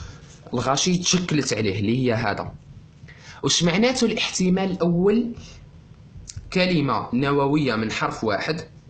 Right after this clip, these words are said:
واحتمال ثاني كلمات نووية من حرفين، واحتمال ثالث كلمات نووية من ثلاث أحرف؟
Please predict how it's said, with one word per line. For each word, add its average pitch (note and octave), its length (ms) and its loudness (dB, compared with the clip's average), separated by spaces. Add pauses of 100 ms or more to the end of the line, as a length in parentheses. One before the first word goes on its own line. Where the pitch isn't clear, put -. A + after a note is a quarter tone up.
(1900)
واحتمال B2+ 960 0
ثاني D3 280 0
كلمات C3+ 400 -2
نووية B2+ 300 2
من A#2 140 0
حرفين، C#3 300 0
واحتمال C#3 360 -2
ثالث D3 280 -4
كلمات C3+ 340 0
نووية C3 360 2
من B2+ 140 0
ثلاث A#2+ 320 -4
أحرف؟ - 480 -12